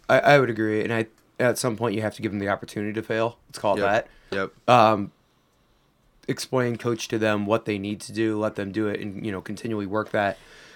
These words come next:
Speaker 1: But I think one thing that, well, I've done it in the past that works, if you do have to cut a player,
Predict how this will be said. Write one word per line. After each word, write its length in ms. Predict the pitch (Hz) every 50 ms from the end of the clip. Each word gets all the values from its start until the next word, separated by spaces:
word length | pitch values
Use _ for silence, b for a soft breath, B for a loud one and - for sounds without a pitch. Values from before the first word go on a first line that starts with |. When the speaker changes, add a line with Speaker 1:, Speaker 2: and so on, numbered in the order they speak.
| b b
Speaker 1:
But 120 | - 147 143
I 80 | 131
think 200 | - 160 160 -
one 160 | - 131 123
thing 220 | 107 127 120 117 113
that, 260 | 107 104 95 90 -
well, 160 | 107 107 104
I've 140 | 101 107 104
done 180 | 104 104 101 101
it 80 | 95 101
in 60 | 98
the 60 | 98
past 280 | 85 101 98 98 98 -
that 140 | 95 95 98
works, 420 | 98 101 113 123 - - - -
if 160 | 107 104 -
you 80 | 113 104
do 300 | - - - 135 156 135
have 180 | 123 113 110 -
to 80 | -
cut 180 | - - 110 107
a 40 | 101
player, 440 | - - 110 107 110 120 120 117